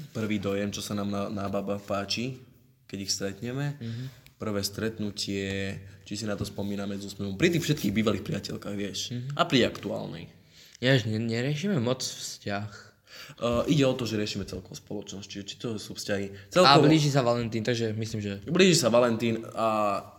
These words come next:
Speaker 1: No dobre, v tom momente, keď to vydáme, už Valentín nebude.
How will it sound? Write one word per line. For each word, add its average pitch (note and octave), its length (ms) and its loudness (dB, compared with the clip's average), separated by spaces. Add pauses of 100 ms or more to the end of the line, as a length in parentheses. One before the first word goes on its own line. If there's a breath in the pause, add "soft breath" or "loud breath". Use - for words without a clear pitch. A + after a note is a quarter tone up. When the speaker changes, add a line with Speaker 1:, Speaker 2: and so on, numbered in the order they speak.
(280)
Speaker 1:
No A#2 220 -4
dobre, G#2 240 0
v - 80 -6
tom A2+ 160 0
momente, A2 260 0
keď - 160 -6
to G#2 120 -4
vydáme, G#2 340 -2
už G2 160 -6
Valentín G2+ 400 0
nebude. C3 320 6